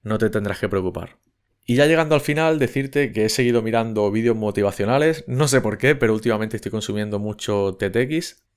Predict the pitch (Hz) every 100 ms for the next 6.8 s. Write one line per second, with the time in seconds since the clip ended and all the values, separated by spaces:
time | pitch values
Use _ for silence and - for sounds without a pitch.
0 | - 117 - 120 135 147 131 135 147 139
1 | 110 - 101 101 98 131 143 147 135 107
2 | 110 107 101 101 - 113 113 113 101 104
3 | 107 104 101 101 98 - 98 104 127 131
4 | 113 107 - 107 104 - 101 - 104 101
5 | 95 113 131 127 110 113 123 110 101 101
6 | 101 101 123 131 123 110 127 143